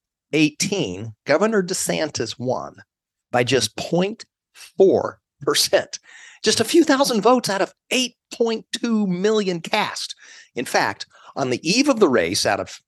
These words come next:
ten pollsters, seven were saying it's gonna be a toss-up, and three predicted a slight Democrat victory.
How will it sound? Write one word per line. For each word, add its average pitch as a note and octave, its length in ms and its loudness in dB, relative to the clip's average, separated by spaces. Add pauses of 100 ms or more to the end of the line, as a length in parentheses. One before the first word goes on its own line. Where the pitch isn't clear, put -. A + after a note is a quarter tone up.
(140)
ten A#2+ 280 -4
pollsters, - 720 -2 (380)
seven C3+ 400 2
were G2 200 0 (200)
saying A#2 240 -2
it's G#2+ 100 -6
gonna A#2 100 -4
be G#2 100 -2
a F#2 60 -4
toss-up, A#2+ 600 -2
and G2 140 -10
three D3+ 320 -2
predicted A2 480 -6
a G#2 60 -6
slight D#3 640 -2 (600)
Democrat B2+ 600 -2 (300)
victory. F3 380 -6